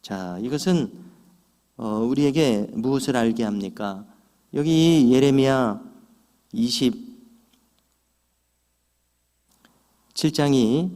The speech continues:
시간 순서상으로 배열된 기록이 아니라는 것을 알게 합니다.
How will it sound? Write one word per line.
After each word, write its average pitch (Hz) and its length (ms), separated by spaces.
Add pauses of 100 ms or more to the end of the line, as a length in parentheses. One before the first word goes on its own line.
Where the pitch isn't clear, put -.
(560)
시간 156 340
순서상으로 135 1000
배열된 113 800 (300)
기록이 110 320
아니라는 107 480
것을 104 500
알게 95 300
합니다. - 460